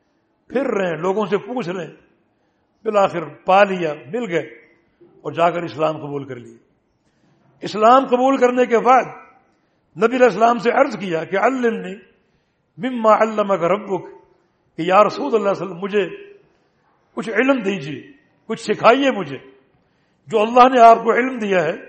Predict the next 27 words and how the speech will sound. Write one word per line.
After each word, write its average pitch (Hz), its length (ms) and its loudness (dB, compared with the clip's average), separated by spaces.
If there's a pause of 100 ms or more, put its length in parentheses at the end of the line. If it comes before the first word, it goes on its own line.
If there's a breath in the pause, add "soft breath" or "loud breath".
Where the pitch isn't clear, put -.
(800)
اس 233 200 -4
علم 269 320 0
میں 277 80 2
سے 226 160 -2
مجھے 233 200 0
عطا 240 320 8
فرمائیے۔ 170 460 -2 (960)
تو 160 100 -8
رسول 208 300 -6
اللہ 196 40 0
صلی - 20 -2
اللہ 190 220 2
علیہ 180 140 0
وسلم 175 120 -8
نے 180 60 -10
ارشاد 160 320 -8
فرمایا 156 360 -4 (840)
کہ 185 40 -2 (120)
انک 185 340 -6 (260)
غلام 180 360 2 (180)
معلم، 202 500 0 (1120)
تم 269 180 -6
تو 285 140 0
سیکھے 294 420 0
سکھائے 226 360 4
نوجوان 160 500 0
ہو، 120 100 -18